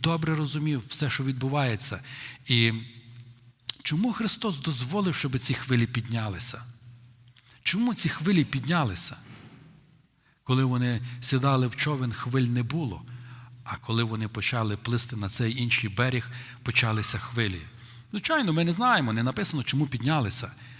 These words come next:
чому Ісуса не було з ними в лодці.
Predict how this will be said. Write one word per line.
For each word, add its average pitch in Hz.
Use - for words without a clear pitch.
чому 151
Ісуса 202
не 190
було 165
з 113
ними 127
в 113
лодці. 104